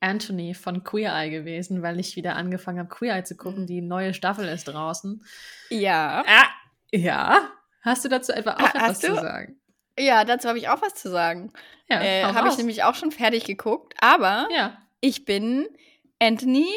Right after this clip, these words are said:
Speaker 2: kommt viel zu kurz in dieser Staffel,
Speaker 1: Ja,
Speaker 2: finde ich.
Speaker 1: finde ich auch.
Speaker 2: Viel
Speaker 1: Find
Speaker 2: zu
Speaker 1: ich auch.
Speaker 2: kurz. Was
Speaker 1: Ja.
Speaker 2: ist los?
Speaker 1: Und was ist
Speaker 2: Süßer
Speaker 1: los?
Speaker 2: Hund.
Speaker 1: Ähm,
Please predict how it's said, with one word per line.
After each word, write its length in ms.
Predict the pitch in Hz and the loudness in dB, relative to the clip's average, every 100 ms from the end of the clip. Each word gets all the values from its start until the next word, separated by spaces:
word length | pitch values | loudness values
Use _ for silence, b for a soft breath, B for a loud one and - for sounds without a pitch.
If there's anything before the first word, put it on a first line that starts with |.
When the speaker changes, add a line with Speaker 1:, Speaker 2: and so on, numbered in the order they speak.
| 453 | -6
Speaker 2:
kommt 340 | - 226 294 440 _ _ | 2 4 2 -4 _ _
viel 140 | - 214 | 0 0
zu 140 | 190 | -2
kurz 400 | - 508 523 - _ | 0 0 0 -10 _
in 180 | - 233 | -4 -4
dieser 180 | 202 185 | 0 -2
Staffel, 260 | 185 180 | -2 0
Speaker 1:
Ja, 60 | 190 175 | 0 -2
Speaker 2:
finde 240 | 185 170 | -6 -10
ich. 160 | 165 - | -14 -16
Speaker 1:
finde 260 | - 254 175 | -2 -2 -2
ich 140 | 196 | 0
auch. 240 | 320 330 202 - | 2 2 0 -2
Speaker 2:
Viel 100 | 370 480 494 - | 4 4 4 -2
Speaker 1:
Find 220 | - 415 | 2 4
Speaker 2:
zu 40 | 453 | 4
Speaker 1:
ich 180 | - 339 | 0 0
auch. 160 | 523 | 0
Speaker 2:
kurz. 240 | 453 - _ _ b b b b b | 0 -10 _ _ b b b b b
Was 180 | 254 269 | 2 2
Speaker 1:
Ja. 60 | 240 | 0
Speaker 2:
ist 80 | |
los? 360 | 285 440 294 - | 2 2 2 0
Speaker 1:
Und 320 | 233 202 - _ _ _ | -10 -10 -14 _ _ _
was 220 | 254 254 | -6 -6
ist 120 | 277 | -4
Speaker 2:
Süßer 320 | 320 262 208 202 | 0 2 2 0
Speaker 1:
los? 120 | 208 | 0
Speaker 2:
Hund. 180 | 240 233 | 0 -2
Speaker 1:
Ähm, 340 | 233 226 _ | -10 -16 _